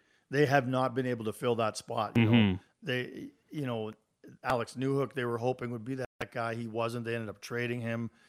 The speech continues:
Speaker 2: Ryan
Speaker 1: Now they've got
Speaker 2: Johansson.
Speaker 1: Yeah, they've got an aging veteran in there right now who can't keep up. Um, no.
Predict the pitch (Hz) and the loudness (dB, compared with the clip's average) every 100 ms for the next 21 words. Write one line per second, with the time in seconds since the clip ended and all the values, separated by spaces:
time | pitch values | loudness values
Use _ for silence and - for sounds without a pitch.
0 | - 90 101 92 85 104 101 101 107 104 | 2 8 8 8 4 4 2 2 2 2
1 | 101 - _ - 127 127 120 123 131 123 | 0 -6 _ -10 -4 0 0 0 -2 -2
2 | 127 131 120 117 127 135 120 123 120 120 | -2 -2 -4 -2 -2 -2 -4 -4 -4 -2
3 | 117 113 113 110 101 143 123 117 98 110 | -2 -4 -4 -6 -8 -10 -10 -12 -4 0
4 | 135 - _ _ _ _ - 101 95 107 | 0 -2 _ _ _ _ -12 -10 -8 -4
5 | 131 92 | -4 -4